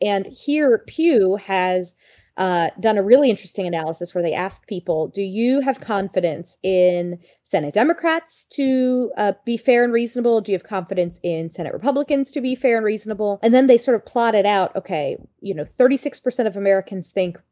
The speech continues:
Democrats will be fair, but Republicans won't. Thirty-one percent think that, thirty-one percent think, "Oh, this is, uh, Republicans will be fair, but Democrats won't." Twenty percent are like, "This is gonna be a disaster. I'm not confident in anybody." And then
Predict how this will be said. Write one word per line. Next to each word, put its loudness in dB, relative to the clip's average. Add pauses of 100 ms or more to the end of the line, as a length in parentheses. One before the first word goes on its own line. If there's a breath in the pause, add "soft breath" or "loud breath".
(120)
Democrats 0
will 4
be -2
fair, 2
but -2
Republicans -6
won't. -10 (420)
Thirty-one 2
percent 0 (340)
think 0
that, -2 (460)
thirty-one 4
percent -2
think, -4
"Oh, 4
this -2
is, -2
uh, 0
Republicans 0
will -2
be -2
fair, 0
but -6
Democrats -4
won't." -10 (640 soft breath)
Twenty 6
percent 2
are 0
like, 4
"This -2
is -8
gonna 2
be 4
a 2
disaster. 0
I'm -2
not -4
confident -8
in -10
anybody." 4 (300 loud breath)
And 6
then 4